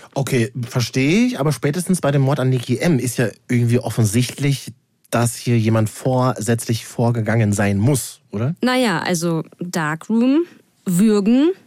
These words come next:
Speaker 2: es ist zunächst erstmal unklar, ob Nicky M, äh, nicht vielleicht einfach an einem Sexunfall gestorben ist oder ob er halt Opfer eines Tötungsdelikts, äh, wurde.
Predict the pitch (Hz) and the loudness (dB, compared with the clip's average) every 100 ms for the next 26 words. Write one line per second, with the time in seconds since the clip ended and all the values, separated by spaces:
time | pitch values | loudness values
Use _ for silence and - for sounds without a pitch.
0 | _ _ _ - - 202 214 - - - | _ _ _ -10 -4 -2 -4 -8 -8 -8
1 | - 220 240 269 240 240 302 330 185 - | 0 2 2 0 0 2 2 0 -2 0
2 | 208 202 214 190 233 262 - 208 214 - | 0 0 0 2 2 2 2 0 0 0
3 | 208 226 - - 208 220 202 - 202 196 | -2 -2 -4 -4 -2 -2 -6 -4 0 0
4 | 196 - 311 - 180 175 165 160 165 170 | 0 -4 -6 -6 -4 -2 -2 -4 -4 -4
5 | 156 160 175 269 - - 226 254 - 214 | -2 0 0 -2 -6 -4 0 0 0 -2
6 | 214 202 196 208 - 180 190 - 247 190 | 0 0 0 -4 -4 0 0 0 -2 0
7 | - 160 151 156 - - 165 156 151 160 | -2 -4 -6 -6 -12 -8 -4 -4 -2 -2
8 | 180 | -2